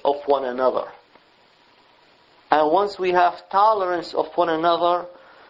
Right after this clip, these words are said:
we will be able to get along better, to cooperate better, to work together as functional groups. But of course, if the practice is backed with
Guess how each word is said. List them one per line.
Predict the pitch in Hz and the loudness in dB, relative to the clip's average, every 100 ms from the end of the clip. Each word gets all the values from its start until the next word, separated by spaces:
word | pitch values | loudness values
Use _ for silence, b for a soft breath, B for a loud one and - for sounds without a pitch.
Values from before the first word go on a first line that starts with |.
| b b - | b b 2
we | 160 | 2
will | 156 156 143 | 4 2 0
be | 143 156 156 151 151 - B B - | 2 2 2 0 -2 -8 B B 0
able | 156 170 156 143 139 | 4 4 4 0 0
to | - 131 | -4 -2
get | 147 147 | -2 2
along | 139 143 165 170 156 135 120 117 117 - | 0 2 2 4 2 0 -2 -6 -14 -6
better, | 127 135 120 87 - - | 2 2 2 -12 -14 -4
to | 185 180 | -2 -2
cooperate | - 196 202 226 226 - 170 156 139 120 120 - | 2 4 6 4 0 -4 -2 2 4 2 0 0
better, | 127 - - - _ b b b b b b b - | 0 0 -16 -20 _ b b b b b b b 0
to | 226 | 2
work | 220 196 254 262 240 - | 4 4 6 4 2 -6
together | 202 202 190 214 202 | -8 -2 2 4 4
as | 196 170 190 - | 4 2 0 -6
functional | - 208 208 - - 156 151 156 156 - - | -2 0 0 0 -2 2 2 2 -2 -8 -14
groups. | 139 139 165 143 - - - - - b b b | 0 4 4 2 -4 -16 -12 -12 -14 b b b
But | 165 262 262 | 4 4 4
of | 226 - | 0 0
course, | - 262 247 - - | 4 6 4 0 -8
if | 175 160 | -6 -2
the | 180 | -2
practice | 175 196 214 214 202 196 | 2 4 4 2 -6 -4
is | 180 143 | -2 -2
backed | 131 156 185 190 - - | 2 4 6 4 0 -12
with | 156 160 147 | -4 -2 -4